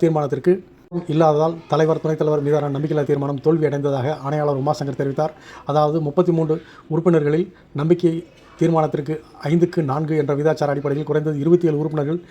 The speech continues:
வருகை பதிவிருக்க வேண்டும். ஆனால் நம்பிக்கையில்லா தீர்மானம் பத்தொன்பது பேர் மட்டுமே பங்கேற்றதால் தோல்வி அடைந்தது என நகராட்சி சார்பில் தெரிவிக்கப்பட்டது. கவுன்சிலர்களை தன் வசப்படுத்தி கொண்டு நம்பிக்கையில்லா தீர்மானத்தில் பங்கேற்க விடாமல் நகர்மன்ற தலைவர் தால் மக்கள் மத்தியில்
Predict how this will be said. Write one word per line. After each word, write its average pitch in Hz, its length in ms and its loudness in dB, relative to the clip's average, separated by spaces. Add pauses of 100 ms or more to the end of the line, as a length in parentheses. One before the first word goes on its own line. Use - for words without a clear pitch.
(320)
வருகை 165 240 4
பதிவிருக்க 147 380 0
வேண்டும். 156 220 -2 (120)
ஆனால் 160 220 0 (440)
நம்பிக்கையில்லா 165 400 2
தீர்மானம் 156 340 -2 (440)
பத்தொன்பது 170 420 2
பேர் 151 220 2
மட்டுமே 156 320 -2
பங்கேற்றதால் 147 480 0
தோல்வி 165 240 4
அடைந்தது 143 220 0
என 143 140 -2
நகராட்சி 143 300 -2
சார்பில் 139 260 -4
தெரிவிக்கப்பட்டது. 143 480 -2 (500)
கவுன்சிலர்களை 170 460 2 (140)
தன் 156 160 -2
வசப்படுத்தி 156 480 -2
கொண்டு 151 240 -2
நம்பிக்கையில்லா 156 340 -2
தீர்மானத்தில் 147 400 -4
பங்கேற்க 143 360 0
விடாமல் 147 340 0
நகர்மன்ற 147 380 -4
தலைவர் 147 220 -2 (380)
தால் 170 240 0 (240)
மக்கள் 170 280 4
மத்தியில் 156 300 0